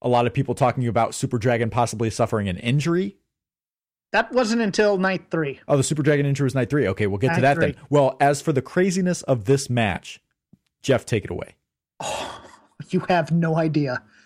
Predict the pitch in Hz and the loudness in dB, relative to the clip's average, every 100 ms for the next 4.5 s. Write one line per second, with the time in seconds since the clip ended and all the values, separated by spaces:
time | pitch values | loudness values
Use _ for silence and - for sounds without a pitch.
0 | _ _ _ - 190 196 180 175 190 180 | _ _ _ 0 2 2 2 2 4 4
1 | 190 180 175 185 180 202 220 208 - - | 2 0 -2 0 2 4 2 0 -6 -14
2 | - - 175 214 233 220 202 202 202 - | -10 -4 0 2 2 2 2 0 -2 -8
3 | _ _ _ _ _ _ _ _ - 180 | _ _ _ _ _ _ _ _ -6 -2
4 | 180 185 170 170 | 0 0 -2 -4